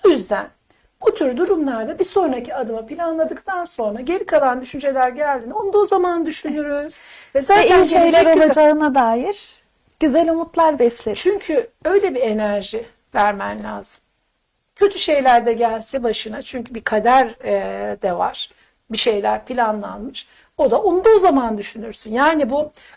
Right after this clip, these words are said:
Speaker 1: öngörü ya da tedbir değil. Yani olmamış olaylar üzerinden olumsuz planlar yapmak öngörü ya da tedbir değil.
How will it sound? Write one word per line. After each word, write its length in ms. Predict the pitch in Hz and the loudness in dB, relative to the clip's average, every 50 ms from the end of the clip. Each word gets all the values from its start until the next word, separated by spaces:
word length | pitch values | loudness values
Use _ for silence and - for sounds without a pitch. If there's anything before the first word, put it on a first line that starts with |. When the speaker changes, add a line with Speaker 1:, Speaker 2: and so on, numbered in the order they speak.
| - - | 2 4
Speaker 1:
öngörü 680 | 508 302 311 294 262 269 262 240 214 220 220 220 214 214 | 4 4 4 2 0 0 0 2 2 2 0 0 0 -2
ya 140 | 233 226 | 0 2
da 120 | 247 277 269 | 2 0 -2
tedbir 540 | - - 247 240 214 214 269 285 269 233 247 | 0 -2 -2 -2 0 -2 -4 -4 -4 -4 -2
değil. 380 | 285 269 233 208 180 - - - | -2 0 0 0 -2 -2 -8 -4
Yani 340 | 233 220 226 226 226 226 233 - | 0 0 0 0 0 -2 -4 2
olmamış 520 | 277 285 330 320 285 262 240 226 226 - | 4 4 4 4 2 0 -2 -2 -4 -4
olaylar 480 | 269 262 240 254 240 233 240 247 277 269 | -2 -2 2 2 2 2 2 2 0 0
üzerinden 600 | 254 226 214 247 220 208 202 190 196 214 247 269 - | 0 -2 -4 -4 -4 -4 -6 -8 -6 -6 -6 -4 -4
olumsuz 480 | 226 202 208 226 240 - - 330 - - | -4 -4 -4 -4 -8 -10 -12 -12 -14 -10
planlar 520 | - 254 226 214 214 220 240 262 285 285 | -6 -4 -2 -2 -2 -2 -4 -6 -6 -6
yapmak 480 | 269 226 208 214 - 240 233 - - 294 | -6 -6 -6 -8 -8 -10 -12 -12 -8 -8
öngörü 360 | 277 294 294 269 277 254 247 | -8 -6 -6 -6 -8 -6 -6
ya 140 | 247 240 233 | -8 -6 -6
da 80 | 269 | -8
tedbir 480 | 262 - 247 233 220 214 247 311 302 233 | -8 -4 -6 -6 -6 -6 -10 -12 -8 -2
değil. 240 | 247 214 170 175 | -2 -2 -2 -2